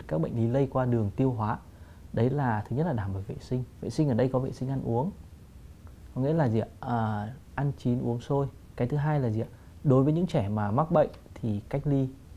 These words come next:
và sau khi mỗi lần trẻ đi ngoài thì phải vệ sinh sạch sẽ.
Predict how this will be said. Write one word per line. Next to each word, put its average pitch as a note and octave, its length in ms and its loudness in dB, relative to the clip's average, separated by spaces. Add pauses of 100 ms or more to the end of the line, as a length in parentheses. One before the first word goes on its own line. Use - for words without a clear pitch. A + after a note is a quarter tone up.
(300)
và G#2+ 440 0
sau D3 180 2
khi D3+ 120 0
mỗi C#3+ 160 2
lần C#3 140 2
trẻ G#2+ 140 -2
đi A#2 120 0
ngoài A2+ 260 0
thì - 120 -10
phải G2+ 100 -6
vệ - 140 -4
sinh - 180 -6
sạch - 160 -8
sẽ. D3+ 260 -2